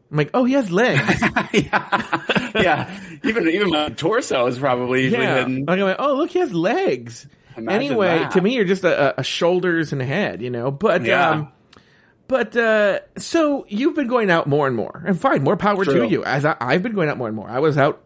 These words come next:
Speaker 1: almost every day this weekend, right?
Speaker 2: Of course.
Speaker 1: Here's the, here's the surprising thing to me. And actually, I think this is a good thing. You know, I think this is a
Speaker 2: Okay.
Speaker 1: good thing. It's almost kinda like, you know, uh, maybe like a,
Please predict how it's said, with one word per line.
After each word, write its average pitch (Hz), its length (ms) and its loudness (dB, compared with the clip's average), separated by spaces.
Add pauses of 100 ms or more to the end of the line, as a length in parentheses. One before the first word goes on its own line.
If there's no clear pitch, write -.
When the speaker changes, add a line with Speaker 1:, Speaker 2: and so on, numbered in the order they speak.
Speaker 1:
almost 147 280 0
every 160 160 0
day 160 80 2
this 160 100 0
weekend, 190 420 -4 (220)
right? 131 160 -4
Speaker 2:
Of 196 60 -4
course. - 520 0 (3250)
Speaker 1:
Here's 403 440 -2
the, - 100 2
here's 403 340 0
the 403 80 2
surprising 156 680 0
thing 113 160 -6
to 131 80 -8
me. 85 180 -12
And 202 120 2
actually, 349 340 -2
I 262 100 2
think 339 140 -4
this 247 140 0
is 214 80 -6
a 202 60 4
good 160 260 -2
thing. 107 220 -10 (180)
You 165 120 -2
know, 170 160 0
I 180 60 0
think 135 140 2
this 131 80 4
is 123 40 4
a 123 40 2
Speaker 2:
Okay. 127 40 -2
Speaker 1:
good 139 100 4
thing. 131 100 -4
It's - 100 -18
almost 302 320 0
kinda 214 280 -2
like, 170 360 0 (380)
you 160 160 -2
know, 160 520 0 (320)
uh, 120 600 0
maybe 147 220 -2
like 143 260 0
a, 123 120 -4